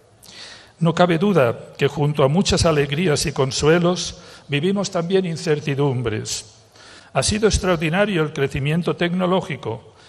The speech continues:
pero es muy grande también la pérdida paulatina de principios y valores éticos. Hemos descuidado los fundamentos,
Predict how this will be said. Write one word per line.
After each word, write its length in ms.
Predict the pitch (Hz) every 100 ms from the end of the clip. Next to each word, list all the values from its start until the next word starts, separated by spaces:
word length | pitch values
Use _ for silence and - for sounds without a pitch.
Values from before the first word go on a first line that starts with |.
| -
pero 160 | - 151
es 100 | 151
muy 140 | 214
grande 380 | 180 196 220 151
también 380 | 143 135 165 185
la 160 | 139 147
pérdida 500 | 196 185 156 135 131
paulatina 1000 | 180 185 170 175 196 196 196 - - _
de 100 | 147
principios 960 | 139 127 127 - 190 185 202 196 - - - -
y 100 | 147
valores 460 | 139 135 131 117
éticos. 800 | 131 123 123 113 120 117 - - _ _ _ - - -
Hemos 280 | 156 175 180
descuidado 600 | 202 - 190 180 202 196
los 200 | 180 -
fundamentos, 960 | 196 190 180 196 180 - 98 107 -